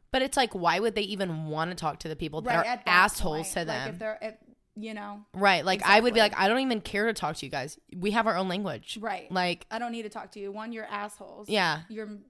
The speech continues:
Speaker 2: bullying me for the color
Speaker 1: You're
Speaker 2: of my
Speaker 1: racist
Speaker 2: skin."
Speaker 1: assholes.
Speaker 2: Yeah.
Speaker 1: Little kids.
Speaker 2: So this was pretty fucking traumatic for
Speaker 1: Yeah.
Speaker 2: them. And it had gone so bad that school administrators were dismissing the twins early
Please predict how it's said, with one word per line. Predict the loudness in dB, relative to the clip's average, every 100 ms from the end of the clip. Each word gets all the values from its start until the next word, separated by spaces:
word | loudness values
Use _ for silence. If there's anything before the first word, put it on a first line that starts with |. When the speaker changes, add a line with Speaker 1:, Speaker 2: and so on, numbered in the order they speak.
| _ -18
Speaker 2:
bullying | -8 -6 -6 -8
me | -12
for | -12
the | -12
color | -2 2
Speaker 1:
You're | 4
Speaker 2:
of |
my | 4
Speaker 1:
racist | 4 4 2 0
Speaker 2:
skin." | 0
Speaker 1:
assholes. | 4 4 4 -2 -4 -4 -8 -10 _ _ -14
Speaker 2:
Yeah. | -12 -12 -12 -4
Speaker 1:
Little | -4 -4
kids. | -4 -6 -6 -8 -10 -12 -18 -14
Speaker 2:
So | 0 2 2
this | 2 -2 -2
was | -8 -8 _ -20 -10
pretty | -10 -10
fucking | -10 -12 -12 -14
traumatic | -10 -8 -8 -10 -8
for | -4
Speaker 1:
Yeah. | 0 -2 -4
Speaker 2:
them. | -10 _ _ _ _
And | -4 -2 -2
it | -4
had | -2
gone | 0 0
so | -2 -4
bad | -2 -4 -4
that | -6 -6 -8
school | -8 -8
administrators | -8 -8 -10 -10 -8 -8 -10
were | -10 -10
dismissing | -10 -8 -8 -10 -12
the | -14
twins | -14 -14 -12
early | -10 -10 -10 -12